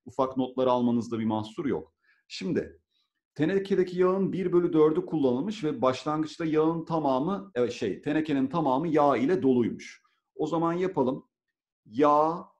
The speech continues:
ve tenekenin, boş tenekenin ağırlığı. Toplamda beş nokta iki. Yağın bir bölü dördü kullanıldı. Geriye üç Y bölü dört kaldı. Boş tenekenin ağırlığının kaç katı oluyormuş? Kendi söylüyor bunu.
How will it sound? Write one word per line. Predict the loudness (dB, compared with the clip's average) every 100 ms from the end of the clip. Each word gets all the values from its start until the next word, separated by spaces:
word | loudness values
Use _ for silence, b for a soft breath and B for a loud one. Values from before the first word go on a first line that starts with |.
| _ _
ve | _ -2 -2 -4 -4
tenekenin, | 0 2 2 -2 -2 2
boş | 4 4 0
tenekenin | -4 -4 -4 0
ağırlığı. | 2 0 -2 -8 -6
Toplamda | -4 -4 -2 -2 -2 0
beş | -2 -2 -8
nokta | -8 -2
iki. | -2 -2 -8 -16 _ _ _ -4
Yağın | 2 4 4 2 -2
bir | 0 2
bölü | 2 2
dördü | 2 2 0 -2
kullanıldı. | 0 2 2 0 -2 0
Geriye | 0 0 -2
üç | -4 -8 -8 -4
Y | 0 2 2
bölü | 0 2
dört | 2 0
kaldı. | -6 -6 -6 -8 -12 -16 _ _ _ _ _ _
Boş | -2 -2 0
tenekenin | 0 0 0 0 2
ağırlığının | 4 6 6 4 2 -2
kaç | -2 -4 -2
katı | -4 -2 0
oluyormuş? | 0 -2 -6 -8
Kendi | -4 -2 -2
söylüyor | -4 -2 -2 -4 -8
bunu. | -6 -8